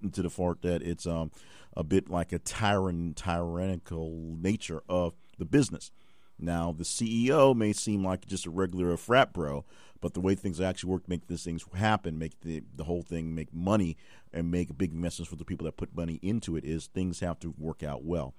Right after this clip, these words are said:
And so far, Uber's making things happen by basically paying off local governments, in a sense. When they're not doing that, they have some software that get, that cheats around some of the regulations as well,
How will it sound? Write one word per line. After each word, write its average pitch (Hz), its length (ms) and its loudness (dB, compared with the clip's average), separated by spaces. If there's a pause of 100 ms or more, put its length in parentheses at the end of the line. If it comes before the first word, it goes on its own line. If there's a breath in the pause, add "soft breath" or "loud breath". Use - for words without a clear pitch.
(180 soft breath)
And 78 160 -8
so 90 160 -2
far, 82 240 -2
Uber's 82 360 -4
making 82 180 -6
things 80 220 -8
happen 78 280 -6
by 73 200 -4
basically 80 380 -8
paying 82 320 -4
off 78 220 -6
local 78 300 -6
governments, 82 500 0 (360 loud breath)
in 76 120 -8
a 73 40 -8
sense. 73 480 -8
When 76 100 -8
they're 78 80 -4
not 104 260 4
doing 78 180 -4
that, 78 280 -4
they 76 80 -6
have 73 160 -6
some 80 120 -8
software 98 520 4
that 73 220 -8
get, 71 140 -6
that 80 120 -4
cheats - 300 -6
around 78 220 -4
some - 160 -8
of 73 40 -8
the 73 60 -6
regulations 73 480 -8
as 67 100 -16
well, 87 320 0